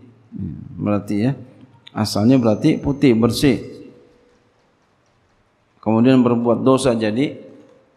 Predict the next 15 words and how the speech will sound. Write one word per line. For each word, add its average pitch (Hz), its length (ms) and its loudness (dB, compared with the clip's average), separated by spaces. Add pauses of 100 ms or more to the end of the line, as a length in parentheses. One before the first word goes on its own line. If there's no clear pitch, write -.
(160)
Jelek. 107 360 -6 (800)
Hmm. 87 320 -12 (1800)
Minta 120 560 0
sama 117 240 0
Allah 120 160 -2
supaya 110 240 -6
dibersihin. 104 640 -6 (1700)
Allahumma 147 680 4
gsil 151 260 2
khotoyaya 143 880 2
bil 135 220 4
ma'i 135 260 4
wassalji 139 480 4
wal 127 220 6
baradi. 123 420 4